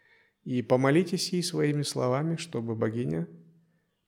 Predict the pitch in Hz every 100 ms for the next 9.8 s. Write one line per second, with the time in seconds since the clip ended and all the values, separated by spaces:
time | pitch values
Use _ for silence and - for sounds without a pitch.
0 | - 120 131 123 - 127 131 147 147 151
1 | 156 - 131 131 123 120 139 135 127 135
2 | 170 160 131 - 107 120 113 127 120 127
3 | 117 110 104 - 92 - _ _ _ 120
4 | 113 113 113 113 113 - 143 139 - 123
5 | 113 113 123 131 127 135 123 139 120 127
6 | 120 - 120 110 120 - _ _ - -
7 | _ _ - 117 - 135 127 135 135 127
8 | 123 113 127 135 135 - - - 113 127
9 | 131 123 120 113 120 123 110